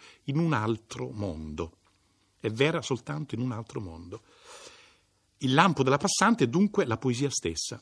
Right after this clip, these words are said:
che porta la sparizione di una figura e di un istante in un nuovo tempo, in un nuovo orizzonte, dove è custodito quel che più non c'è,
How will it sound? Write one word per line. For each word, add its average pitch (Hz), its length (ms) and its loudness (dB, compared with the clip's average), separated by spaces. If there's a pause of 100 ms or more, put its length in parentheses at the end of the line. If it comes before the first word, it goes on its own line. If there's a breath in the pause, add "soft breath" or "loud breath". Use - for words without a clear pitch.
(600 soft breath)
che 127 120 6
porta 170 420 4
la 123 100 2
sparizione 131 600 4
di 143 60 4
una 117 120 4
figura 104 500 2
e 113 80 2
di 104 80 -2
un 101 100 2
istante 95 800 0 (500 soft breath)
in 156 120 0
un 190 100 4
nuovo 202 260 4
tempo, 92 520 4
in 135 100 2
un 151 100 4
nuovo 175 380 0
orizzonte, 117 760 -2 (720 loud breath)
dove 175 220 10
è 120 60 8
custodito 180 840 6 (300 soft breath)
quel 147 180 8
che - 120 2
più 165 180 0
non 120 180 2
c'è, - 280 0